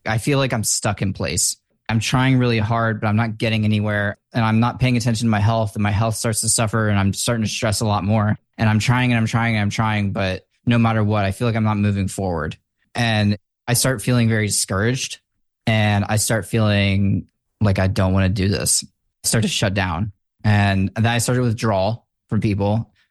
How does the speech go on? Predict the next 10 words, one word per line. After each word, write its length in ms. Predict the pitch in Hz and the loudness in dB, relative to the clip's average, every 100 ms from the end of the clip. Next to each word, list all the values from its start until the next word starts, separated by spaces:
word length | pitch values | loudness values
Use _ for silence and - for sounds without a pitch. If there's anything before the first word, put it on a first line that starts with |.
| _ - | _ -6
I 100 | 107 | -2
have 140 | 131 131 | -2 -2
responsibilities. 680 | 120 117 113 120 135 117 | -2 -4 -2 0 0 0
Like, 120 | 113 | -2
I 80 | 101 | -2
need 240 | 110 120 110 | 0 0 -2
to 60 | |
do 140 | 104 107 | -4 -4
this 220 | - - | -6 -2
work. 380 | 123 117 101 | -2 -2 -4